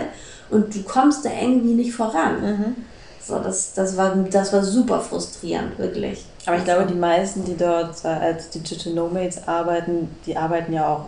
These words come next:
Speaker 2: weltweit. Also die
Speaker 1: Ja,
Speaker 2: arbeiten ja
Speaker 1: genau.
Speaker 2: nicht da, die nutzen das ja nur als,
Speaker 1: Ja.
Speaker 2: als Homebase
Speaker 1: Ja,
Speaker 2: sozusagen.
Speaker 1: genau.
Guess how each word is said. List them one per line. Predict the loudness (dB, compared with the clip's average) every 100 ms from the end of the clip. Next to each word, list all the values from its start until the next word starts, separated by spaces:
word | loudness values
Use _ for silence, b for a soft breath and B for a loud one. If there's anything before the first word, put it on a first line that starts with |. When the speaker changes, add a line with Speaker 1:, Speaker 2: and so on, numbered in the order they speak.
| -4
Speaker 2:
weltweit. | -4 -2 -4 -6 -6
Also | 0
die | 2
Speaker 1:
Ja, | 4
Speaker 2:
arbeiten | 2 -2
ja | -4
Speaker 1:
genau. | -6
Speaker 2:
nicht | -6
da, | -4
die | -4 -4 -4 -4
nutzen | -4 -4 -4
das | -4 -4
ja |
nur | -4 -4
als, | -4 2
Speaker 1:
Ja. | 2 2 B B B B B -4
Speaker 2:
als | -4 -2
Homebase | -2 0 0 -2 -2 2
Speaker 1:
Ja, | 4
Speaker 2:
sozusagen. | 4 2 2
Speaker 1:
genau. | 0 0 -2